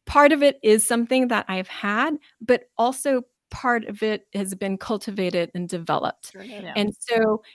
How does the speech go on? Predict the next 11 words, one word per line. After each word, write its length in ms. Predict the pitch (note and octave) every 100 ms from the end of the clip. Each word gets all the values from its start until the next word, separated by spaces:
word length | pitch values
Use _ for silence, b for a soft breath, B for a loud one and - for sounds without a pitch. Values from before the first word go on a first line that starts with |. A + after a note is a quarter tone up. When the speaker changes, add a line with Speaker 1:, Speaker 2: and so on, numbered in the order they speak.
| b -
Speaker 1:
it's 200 | A#3 -
a 80 | B3 A3
matter 260 | A#3+ C4 D4
of, 100 | C#4
like, 180 | G#3+
seeing, 760 | G#3+ - - A3+ A3 G#3+ G#3+ -
understanding 720 | A3 A3 A3+ - G#3 G3 A3+ A#3
yourself, 600 | B3 C4 C4+ C4+ C#4+ - G3+
because 400 | A#3 - A#3 A3 - _ -
everybody 920 | B3+ C#4+ C#4 C#4+ B3 G#3 F3+ E3+ E3+ F#3
has 560 | - E3+ D#3+ D#3+ -